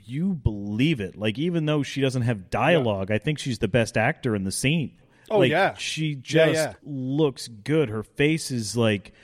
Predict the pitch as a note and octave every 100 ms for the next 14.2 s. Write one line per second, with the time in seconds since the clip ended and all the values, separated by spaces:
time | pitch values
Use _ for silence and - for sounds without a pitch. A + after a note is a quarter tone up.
0 | - - C#3+ _ D3+ F3 G3 E3 - -
1 | C#3+ D3+ C3+ D3 C3+ - B2+ A#2+ C#3+ F3
2 | - B2 - A#2 A#2+ A2+ C3+ - - -
3 | C3+ C3 C3 B2+ - A2+ A#2+ C3 C#3+ B2+
4 | A2 - A#2 F#2+ - - A#2 A#2+ A#2 G#2+
5 | A#2 B2+ - A#2 G2 F#2+ A#2 G#2+ G2+ -
6 | F3 C3 - - - D#3+ D3+ D#3 - C3
7 | B2+ A#2 A#2 A#2+ A2+ G2 F#2+ - F#2+ -
8 | F2+ E2+ C#3 D3 C3 G#2 _ _ - -
9 | - C3 B2+ - B2 A#2 A2+ A#2 - G#2+
10 | G2+ C#3 D#3+ A2+ G#2+ - - _ _ _
11 | B2 A2+ G#2+ A2 A2+ A#2 C3+ B2+ C3 C#3
12 | E3+ F3 - - _ - D3 C3+ - -
13 | - C3+ A#2 F2+ E2+ A#2 A#2+ A#2 G#2 F#2+
14 | -